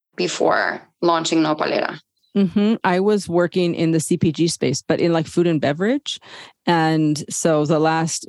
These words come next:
Speaker 2: quote unquote day job I had was for Van Leeuwen Ice Cream. I was a Northeast Territory sales manager. So managing merchandisers and,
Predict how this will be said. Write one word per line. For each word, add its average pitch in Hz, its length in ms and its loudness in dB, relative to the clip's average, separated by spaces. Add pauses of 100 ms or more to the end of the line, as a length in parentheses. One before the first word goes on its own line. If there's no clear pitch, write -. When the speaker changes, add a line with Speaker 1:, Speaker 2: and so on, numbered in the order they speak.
Speaker 2:
quote 175 140 0
unquote 147 220 -2
day 151 160 0
job 151 180 0
I 139 100 -2
had 160 280 -2
was 147 240 -2
for 147 180 0
Van 139 240 0
Leeuwen 151 220 2
Ice 147 240 -2
Cream. 156 220 0
I 135 80 0
was 143 180 0
a 143 100 2
Northeast 147 520 0
Territory 147 500 0
sales 143 380 0
manager. 190 400 0
So 151 220 -2
managing 143 380 0
merchandisers 170 840 0
and, 131 100 -2